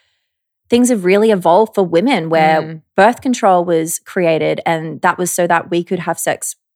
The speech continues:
Speaker 1: for pleasure without
Speaker 2: Mm-hmm.
Speaker 1: getting pregnant.
Speaker 2: Mm-hmm.
Speaker 1: Um, you know, it has become more about the woman seeking out pleasure and, like, she's more in control now, and, like,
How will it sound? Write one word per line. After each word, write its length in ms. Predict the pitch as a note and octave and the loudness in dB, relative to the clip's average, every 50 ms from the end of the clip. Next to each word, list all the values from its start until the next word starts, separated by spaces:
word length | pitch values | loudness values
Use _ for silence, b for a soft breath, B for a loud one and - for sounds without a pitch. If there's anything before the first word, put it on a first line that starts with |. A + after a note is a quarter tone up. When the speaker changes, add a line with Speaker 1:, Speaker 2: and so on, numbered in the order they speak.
| _ _ - | _ _ -12
Speaker 1:
for 80 | - | -12
pleasure 440 | - _ - D#3 D#3+ - - D3+ C#3+ D3+ | -8 _ -2 -2 0 0 -2 -4 -4 -4
without 260 | - F#3+ F3+ D#3+ D3+ | -4 -2 0 0 0
Speaker 2:
Mm-hmm. 80 | - | 0
Speaker 1:
getting 220 | - E3 F#3+ E3+ E3+ | -2 -6 -6 -6 -8
pregnant. 520 | - D3+ D3+ D#3 D#3+ D3+ G3 B3+ C#4 A3 | -8 -8 -8 -8 -6 -4 -4 -2 -2 -4
Speaker 2:
Mm-hmm. 520 | D#3 D#3 F#3 F3+ - _ _ _ - - F#3+ | -6 -10 -14 -14 -16 _ _ _ -2 0 2
Speaker 1:
Um, 560 | F3 E3+ E3 D#3+ D#3+ D#3+ D#3+ D#3+ D#3+ D#3+ - _ _ _ _ - | 2 2 2 0 -2 -4 -6 -10 -12 -14 -16 _ _ _ _ -4
you 100 | G3 F3+ | -2 0
know, 160 | F3 E3+ F3+ | 0 0 0
it 220 | F#3+ F#3 - F#3+ | 0 -2 -4 -4
has 260 | F#3 - G3 G3 F#3 | -2 0 0 0 0
become 320 | - - G3 - - G3+ F#3+ | -2 -4 -4 -4 -2 -2 -2
more 200 | F#3 F3+ F3+ F3 | 0 0 0 0
about 260 | E3 E3+ D#3+ D3 - | 2 2 0 0 -2
the 60 | F3 E3+ | -4 -6
woman 360 | E3+ E3+ E3+ E3 D#3+ E3 D#3 | -4 -4 -4 -6 -6 -8 -6
seeking 480 | - - - - F3+ F3 E3+ - F3+ | -6 -4 -2 -2 -2 -2 -2 -4 -6
out 160 | E3 D3+ - - | -6 -6 -6 -4
pleasure 400 | - F3 E3 E3+ F3+ F#3 E3 D#3+ | -2 -2 -2 -2 -2 -4 -4 -4
and, 200 | D#3+ D#3+ D#3 D#3+ | -6 -6 -8 -8
like, 140 | D#3 C#3+ - | -10 -8 -6
she's 260 | - - F3 F3 F3+ | -4 -2 -2 -2 -2
more 220 | F3+ E3 E3+ F3 | -4 -4 -4 -4
in 80 | F3 F3 | -6 -6
control 420 | - F#3+ F#3 - - E3 E3 F3+ | -6 -6 -6 -4 -2 -2 -2 -2
now, 300 | F#3 F#3 F3 D#3+ E3 D#3+ | -4 -4 -2 -2 -2 -4
and, 100 | E3 E3 | -4 -6
like, 240 | E3 D#3+ D#3 D#3 - | -8 -8 -8 -10 -12